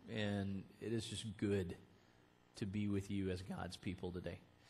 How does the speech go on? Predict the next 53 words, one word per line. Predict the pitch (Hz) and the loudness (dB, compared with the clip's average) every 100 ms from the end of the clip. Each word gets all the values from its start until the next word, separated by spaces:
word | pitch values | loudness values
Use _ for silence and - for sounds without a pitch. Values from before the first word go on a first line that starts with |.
| - - | -10 4
And | 139 | 6
I, | 185 | 8
I | 139 | 8
really, | 180 208 196 139 | 10 12 12 12
really | 147 131 | 12 10
hope | 101 131 143 151 131 127 | 10 10 10 8 2 8
that | 123 120 98 | 8 8 6
you | 131 | 4
took | 127 156 | 4 0
to | 110 | 0
heart | 95 120 123 127 - - - - | 2 6 8 6 4 -12 -20 -2
what | 117 113 | 2 4
Daniel | 117 113 110 | 4 4 2
said, | - 127 113 | 4 6 6
is | 101 | 6
that, | 113 110 - | 6 6 4
that | 117 - | 0 0
Jesus | 101 131 160 175 139 | 4 6 6 6 6
is | - | 4
still | - 139 117 | 6 8 8
as | 110 | 6
loose | 113 131 127 | 6 8 6
in | 131 | 4
the | 110 | 2
world | 107 113 117 | 4 6 6
today | 113 110 113 127 131 - - - - - - - - | 4 6 6 6 0 -6 -16 -20 -20 -20 -20 -10 0
and | 117 | 4
as | 110 - | 4 2
powerful | - 120 127 139 131 | 6 8 8 8 4
in | |
the | 131 | 6
world | 127 131 | 6 6
today, | 123 135 131 127 | 6 8 8 8
and | |
the | 120 | 8
resurrection | 135 139 135 135 135 | 6 8 6 4 0
is | 110 | 0
just | 143 139 | 0 2
as | 113 | 0
real | 113 123 135 135 | 2 6 8 8
today | 135 117 117 | 8 10 10
as | 123 120 | 10 8
it | 107 | 8
was | 143 117 | 8 8
when | 120 117 | 4 2
we | |
celebrated | 113 113 120 120 123 120 | 4 6 8 8 8 8
it | 120 | 6
last | 117 117 120 120 | 8 8 6 6
week, | 117 123 120 | 6 6 4
as | 113 104 | 2 2
it's | 110 - | -2 -2
been | - 120 | 0 2